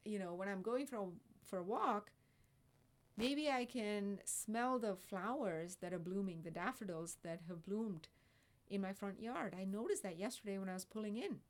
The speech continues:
after work. I'm gonna stop and smell them and maybe pick a few and put it on a vase, in a vase and, uh, put it in my kitchen. I love fresh flowers."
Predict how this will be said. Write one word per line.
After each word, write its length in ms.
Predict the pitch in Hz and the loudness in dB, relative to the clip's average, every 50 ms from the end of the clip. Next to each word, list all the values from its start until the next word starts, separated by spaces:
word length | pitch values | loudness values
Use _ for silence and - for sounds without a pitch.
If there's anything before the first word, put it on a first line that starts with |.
| _ - | _ -4
after 240 | - 185 - - 226 | -4 -4 -2 -4 -4
work. 340 | 226 269 294 - - - - - - - - - _ - - | -2 0 -2 -2 -4 -8 -18 -20 -20 -20 -20 -20 _ -6 -2
I'm 100 | 233 269 | 0 0
gonna 140 | 311 311 294 | 0 0 -2
stop 480 | - - 220 202 214 220 233 226 - - - | -2 0 0 2 4 4 4 4 0 -4 -2
and 200 | 196 190 190 190 | -2 0 0 0
smell 280 | - 208 208 226 247 | 0 0 0 0 2
them 180 | 262 269 277 262 | 0 0 0 0
and 120 | 208 180 | 0 0
maybe 220 | 190 220 233 277 285 | 0 0 0 0 -2
pick 300 | 294 - 262 370 370 349 | -2 -2 -4 -4 -2 -2
a 80 | 294 | -4
few 380 | - - - 185 190 190 196 196 | -4 -4 -4 0 2 4 2 2
and 160 | 170 185 190 | 2 0 -2
put 100 | 196 190 | -2 -2
it 100 | 196 190 | -2 -2
on 100 | 175 175 | -2 -4
a 60 | 170 | -4
vase, 540 | 165 160 165 165 165 165 156 - - - - - | -4 -2 -2 0 0 0 0 0 -2 -4 -4 -2
in 120 | - 180 | -2 -2
a 80 | 170 165 | -2 0
vase 640 | 160 175 180 180 180 180 - - - - - - - - - - - | 0 0 2 2 2 2 0 -2 -2 -6 -10 -18 -20 -20 -20 -10 -6
and, 580 | 180 175 170 170 165 165 165 165 160 160 160 - - - - - | -6 -4 -2 -2 -2 -2 -4 -4 -4 -6 -8 -8 -12 -10 -8 -6
uh, 360 | 170 165 165 165 160 160 160 | -2 -2 0 0 0 0 -2
put 140 | 165 196 196 | -4 -4 -4
it 40 | 196 | -4
in 120 | 180 170 | -2 -2
my 100 | 160 160 | -6 -6
kitchen. 340 | 156 - 185 180 - - - - - _ _ - _ _ _ _ _ _ _ _ _ _ - | -6 -6 -8 -8 -8 -12 -14 -18 -20 _ _ -20 _ _ _ _ _ _ _ _ _ _ -6
I 140 | 208 202 208 | -4 -2 0
love 380 | 202 202 208 220 226 240 233 233 | 2 2 4 6 6 6 6 4
fresh 300 | - - 180 185 190 - | 0 -4 -4 -4 -4 -8
flowers." 680 | - - - - - - - - - - - - | -10 -10 -8 -8 -8 -8 -10 -12 -12 -12 -14 -14